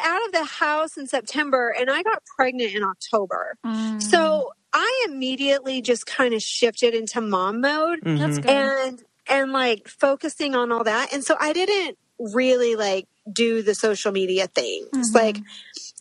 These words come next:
Speaker 1: I was never the alum who was, like, at events and, I,
Speaker 2: Mm-hmm.
Speaker 1: you know, I just, because I pretty much immediately got pregnant and was like, "Okay, well, this is my life." Like, you know, so,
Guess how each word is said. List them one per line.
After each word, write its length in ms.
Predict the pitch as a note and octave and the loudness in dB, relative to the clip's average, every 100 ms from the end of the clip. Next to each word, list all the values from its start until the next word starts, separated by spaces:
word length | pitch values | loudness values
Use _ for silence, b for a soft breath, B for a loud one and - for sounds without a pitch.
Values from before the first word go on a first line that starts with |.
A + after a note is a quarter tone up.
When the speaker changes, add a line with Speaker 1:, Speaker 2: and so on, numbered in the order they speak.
| C#4 | 2
Speaker 1:
I 120 | D#4+ | 4
was 180 | G#4+ D#4+ | 2 0
never 300 | D4+ C#4+ C#4+ | -2 -2 -2
the 160 | B3 | 2
alum 420 | B3 A3+ G#3+ G#3+ G#3+ | 2 2 -2 -2 -2
who 140 | G#3+ | -2
was, 160 | G#3+ G#3 | -2 0
like, 220 | G3+ G3 - | 0 -2 -2
at 280 | G3+ G3+ - _ | 0 0 -4 _
events 720 | A3 F#3+ G3 F#3+ F#3+ - - | -2 0 0 -2 -8 -10 -2
and, 400 | G#3+ G3 G3 F#3+ | 0 0 -4 -4
I, 20 | A3 A#3+ B3 | 0 2 0
Speaker 2:
Mm-hmm. 100 | A3+ | 2
Speaker 1:
you 160 | E4 | 2
know, 320 | E4+ C#4+ C#4 C4+ - _ | 2 0 -2 -6 -14 _
I 160 | C4+ C#4 | -2 0
just, 420 | E4+ - - - b b b | -4 -8 -12 -18 b b b
because 260 | - C4+ D#4+ | -4 0 0
I 220 | D#4+ E4 F4+ - | 0 -2 -4 -8
pretty 240 | - A4 | -4 -2
much 180 | A4 E4+ | -2 -4
immediately 480 | C4+ B3 B3+ A#3+ G#3+ | -4 -2 0 2 2
got 200 | G3+ G3+ | 0 -4
pregnant 460 | - A3 G3+ F#3+ F#3+ | -4 -6 -4 -6 -4
and 100 | G#3 | -4
was 140 | G#3+ | 0
like, 160 | G#3+ - | 0 0
"Okay, 240 | D#4+ E4 D#4 | -2 0 0
well, 200 | B3+ B3+ - | -2 -2 -6
this 120 | G3+ | -4
is 60 | |
my 140 | B3 C#4 | 0 2
life." 380 | D#4 B3+ B3 - | 2 0 0 0
Like, 200 | F#3+ F#3+ _ | -2 -2 _
you 120 | B3 | 0
know, 140 | F#3+ F#3+ B B | 0 -4 B B
so, 320 | - G#3+ G3 | 2 4 4